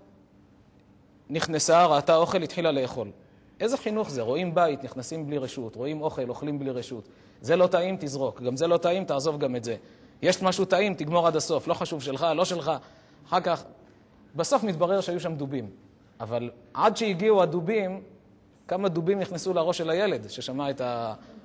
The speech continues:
את הסיפור הזה. אלה דברים שהוא אומר אותם. אבל מזה באמת צריך ללמוד, מצד אחד, את כוח הסיפור,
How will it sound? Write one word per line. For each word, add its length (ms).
את 100
הסיפור 400
הזה. 140
אלה 120
דברים 260
שהוא 180
אומר 160
אותם. 240
אבל 180
מזה 300
באמת 240
צריך 240
ללמוד, 460
מצד 360
אחד, 240
את 120
כוח 360
הסיפור, 480